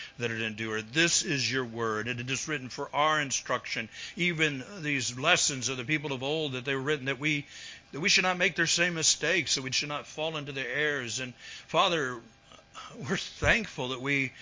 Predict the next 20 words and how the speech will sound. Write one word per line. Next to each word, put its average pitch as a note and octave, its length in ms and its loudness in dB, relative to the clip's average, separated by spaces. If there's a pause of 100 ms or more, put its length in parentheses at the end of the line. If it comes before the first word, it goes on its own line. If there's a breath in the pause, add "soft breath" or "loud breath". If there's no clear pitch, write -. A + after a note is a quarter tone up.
(240 loud breath)
we C#3 120 4
dwell D3 320 4
on E3+ 140 2
this G3 120 -2
side F3+ 300 4
of D#3 80 8
the D3 40 6
cross, D#3+ 560 2
that C3+ 120 0
we're C#3 80 2
not, D#3 240 0 (460 loud breath)
not D3+ 300 4
looking F3 360 0
at C3+ 140 0
Christ F3 600 4
through, C3+ 240 -4
through D3 300 0
a A#2+ 40 2
veil C#3 680 4
and A2 220 -4